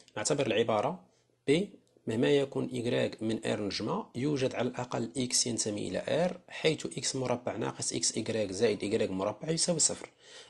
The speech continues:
أولا، حدد نفي العبارة P. La négation de la proposition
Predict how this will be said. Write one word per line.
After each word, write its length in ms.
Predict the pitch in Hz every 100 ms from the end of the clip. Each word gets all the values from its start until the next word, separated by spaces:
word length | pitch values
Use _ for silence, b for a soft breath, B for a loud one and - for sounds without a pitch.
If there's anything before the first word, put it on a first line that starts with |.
| B
أولا، 280 | 165 139 117
حدد 300 | - 143 123
نفي 220 | 143 -
العبارة 480 | 117 92 104 139 135 -
P. 40 | - - _ - B B B B B
La 100 | 117
négation 520 | 127 147 147 - - 160
de 80 |
la 120 | 113 113 -
proposition 680 | 127 - - 110 - 151